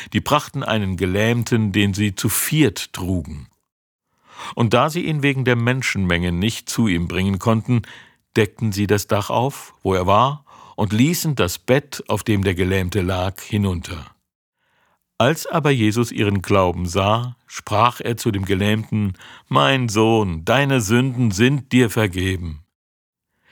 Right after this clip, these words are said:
Es saßen dort aber einige Schriftgelehrte, die dachten in ihren Herzen: „Wie redet dieser so? Er lästert Gott. Wer kann Sünden vergeben, außer Gott allein?“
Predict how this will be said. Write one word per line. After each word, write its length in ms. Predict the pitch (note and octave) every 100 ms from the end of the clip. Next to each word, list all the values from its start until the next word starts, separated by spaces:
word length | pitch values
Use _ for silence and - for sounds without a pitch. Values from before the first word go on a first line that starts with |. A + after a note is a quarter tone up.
| - - -
Es 220 | G#2+ -
saßen 480 | A2+ G#2+ - D3+ D3
dort 300 | G#2+ A#2 -
aber 220 | G#2+ A2
einige 340 | G2+ G2+ F#2 F2
Schriftgelehrte, 960 | - F2+ - - G2+ G#2 A2+ - D3+ E3
die 100 | C3
dachten 380 | A#2 A2 - -
in 140 | B2
ihren 180 | B2 A#2+
Herzen: 480 | A2+ A2+ A#2 D#3 D#3+ - _ _ _ _
„Wie 220 | - D#3+
redet 640 | D3+ - B2 D3 A#2 -
dieser 320 | - G2 F#2+ F2
so? 400 | G2+ F2 E2+ - _ _ _ _
Er 120 | C#3
lästert 400 | D3+ D3+ - C3+
Gott. 440 | - - D3+ - - _ _ _ - -
Wer 280 | - A3 F3
kann 260 | - B2+ G2
Sünden 460 | F#2+ A#2+ F#2 F2+
vergeben, 540 | E2 G2 F2 G#2 G#2 A2
außer 360 | A#2+ A2+ A#2
Gott 240 | G#2+ A#2+ -
allein?“ 540 | B2+ D3 F#3 D3+ F#2